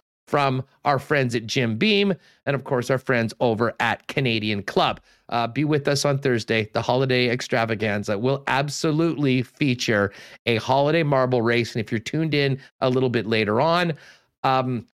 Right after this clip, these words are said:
s-, Paul Edmonds is gonna join us. Can't wait for a holiday visit from Paulie. And we will also have the first ever, providing it all works, but I think it's going to, the first ever W S T,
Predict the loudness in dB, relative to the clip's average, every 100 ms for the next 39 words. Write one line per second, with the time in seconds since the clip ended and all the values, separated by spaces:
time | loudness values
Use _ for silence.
0 | _ _ -14 -12 -10 -2 2 2 2 2
1 | 2 0 2 0 2 2 2 0 -2 -4
2 | -2 -2 0 0 0 0 2 2 2 2
3 | 2 2 2 0 -2 -4 0 2 4 2
4 | -2 -8 _ _ -2 0 2 2 2 0
5 | 0 0 0 2 2 2 0 2 2 0
6 | -2 -2 -2 -2 -2 -2 -4 -2 0 2
7 | -2 -2 _ _ _ _ _ -2 0 2
8 | 0 2 2 2 0 -2 -2 -2 0 -2
9 | -4 -6 -2 -2 0 -2 -2 -2 0 -2
10 | 0 0 0 -2 -2 0 0 2 0 -4
11 | -2 0 0